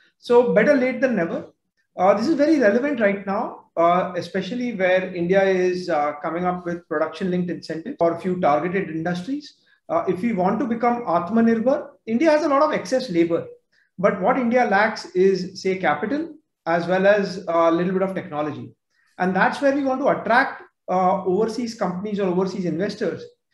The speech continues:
who have surplus capital to invest in India and, uh, use Indian labor to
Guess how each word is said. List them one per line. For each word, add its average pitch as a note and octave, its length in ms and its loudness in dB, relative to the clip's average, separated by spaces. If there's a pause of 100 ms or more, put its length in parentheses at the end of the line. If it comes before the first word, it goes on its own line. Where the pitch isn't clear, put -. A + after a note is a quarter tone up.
(220)
who G3 100 0
have G#3+ 260 2
surplus A#3 460 2
capital F#3 480 0 (500)
to G3 420 0
invest G#3 380 2
in C#4 80 0
India F3+ 460 -2 (180)
and, F3+ 600 -2
uh, E3+ 280 4
use B3 200 2
Indian G#3+ 320 -2
labor F#3+ 380 0
to F3+ 360 -6